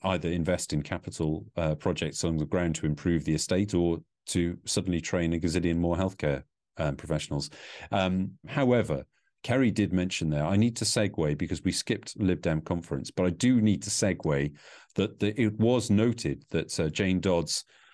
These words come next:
Jane Dodds, the sole Liberal Democrat member of the Senedd, did decry the attempt to unseat, uh, Eluned Morgan as, um, a health minister by describing it as not grown-up politics,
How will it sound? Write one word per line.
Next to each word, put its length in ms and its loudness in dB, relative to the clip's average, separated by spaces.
Jane 180 2
Dodds, 280 0
the 100 -4
sole 400 2
Liberal 260 0
Democrat 560 -2
member 220 2
of 40 0
the 60 -4
Senedd, 420 -2
did 260 0
decry 580 0
the 120 2
attempt 400 -2
to 140 2
unseat, 560 0
uh, 300 0
Eluned 400 0
Morgan 340 0
as, 260 -2
um, 420 -2
a 100 -2
health 240 -2
minister 460 -2
by 320 0
describing 420 0
it 160 -2
as 140 0
not 280 2
grown-up 380 0
politics, 680 -4